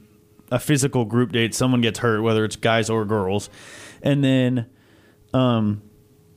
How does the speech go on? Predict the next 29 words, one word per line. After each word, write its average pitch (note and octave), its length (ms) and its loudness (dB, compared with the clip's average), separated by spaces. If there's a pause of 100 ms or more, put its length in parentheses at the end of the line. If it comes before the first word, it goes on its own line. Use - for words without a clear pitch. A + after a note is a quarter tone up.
(380)
and D#3 100 4
then D#3+ 260 0
I C#3 140 0
guess D#3+ 280 0
really F3+ 320 4
the C3+ 140 2
story D3 600 2
of A#2+ 500 0 (360)
the B2+ 120 0
rugby C3 680 2 (480)
is C3+ 640 2 (500)
that C3+ 160 2
Luke D#3+ 340 0
P G#3 220 2
decides D#3 500 0
to D3 100 0
just C#3 220 0
try D3+ 160 0
to, C3+ 100 2
like, A2+ 280 0
murder C#3 380 0
everyone. D#2+ 520 -10 (440)
And A2+ 840 0 (460)
everyone D3 340 2
else E3+ 280 0
is C3 140 4
pretty C#3+ 260 0
much C3 280 0
like, A2+ 440 0